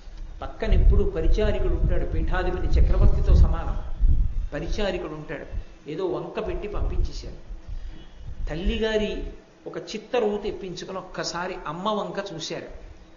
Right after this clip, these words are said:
శరీరం ఇచ్చినది అమ్మ, ఈ శరీరములోకి మళ్ళీ రాకుండా అవసరం లేని జ్ఞానం ఇచ్చిన వారు గురువు గారు.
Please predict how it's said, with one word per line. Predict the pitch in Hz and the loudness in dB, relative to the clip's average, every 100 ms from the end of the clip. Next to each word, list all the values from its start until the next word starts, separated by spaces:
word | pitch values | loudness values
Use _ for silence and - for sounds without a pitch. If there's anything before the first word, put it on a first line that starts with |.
| - | -8
శరీరం | - 165 202 220 202 | -4 -4 -4 -4 -6
ఇచ్చినది | 180 - 180 156 175 175 | -8 -10 -10 -8 -8 -8
అమ్మ, | 143 143 117 - - - - - - | -10 -12 -14 -18 -20 -12 -6 -4 -4
ఈ | 156 135 | -4 -4
శరీరములోకి | - 160 180 208 208 - 175 170 - 139 | -6 -6 -4 -2 -2 2 2 2 2 0
మళ్ళీ | 143 160 196 202 | -2 -2 -2 0
రాకుండా | 190 175 175 175 170 | 0 -2 -4 -4 -2
అవసరం | 170 160 160 165 160 156 | -2 -2 -2 -4 -4 -4
లేని | 156 151 | -4 -4
జ్ఞానం | 139 127 135 160 185 | -6 -6 -6 -6 -6
ఇచ్చిన | 160 - - | -4 2 4
వారు | 139 143 | 4 4
గురువు | - 147 139 135 | 2 0 2 4
గారు. | - - | 4 4